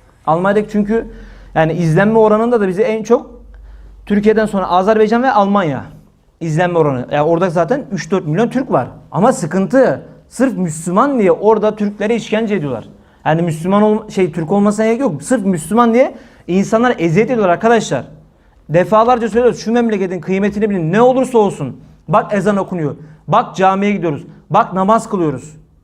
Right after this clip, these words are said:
Adamlar cami namaz hak getire. Ezan duymuyoruz ya. Ezan yok.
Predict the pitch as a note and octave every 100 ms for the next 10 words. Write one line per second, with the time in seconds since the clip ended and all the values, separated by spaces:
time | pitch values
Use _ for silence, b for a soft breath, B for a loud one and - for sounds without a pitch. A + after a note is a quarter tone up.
0 | - D#3+ G#3 A#3 B3 F3 C3 F#3 G3+ A3+
1 | G#3 A3+ G#3+ F#3+ A#3+ A#3 G#3 D#3+ - E3
2 | E3 G#3 A#3+ A#3+ A#3 G3 G3+ G#3 F3 G#3+
3 | A#3 A#3+ E4 -